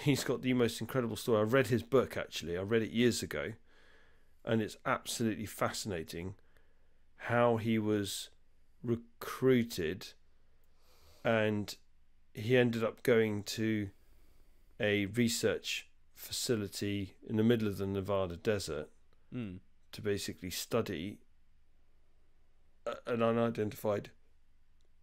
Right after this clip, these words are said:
Speaker 1: object, flying object, that was, was in a,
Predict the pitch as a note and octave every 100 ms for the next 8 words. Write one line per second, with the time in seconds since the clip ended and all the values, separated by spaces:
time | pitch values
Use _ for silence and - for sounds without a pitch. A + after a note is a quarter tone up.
0 | - - - - - - A#2+ - - -
1 | - - A#2+ A2 A#2 A#2 - - - -
2 | - - - - - - - D#3 C#3 -
3 | - - - - - - - - - -
4 | - - - - - C3+ C3 C#3+ C3 A#2+
5 | B2+ B2 A2+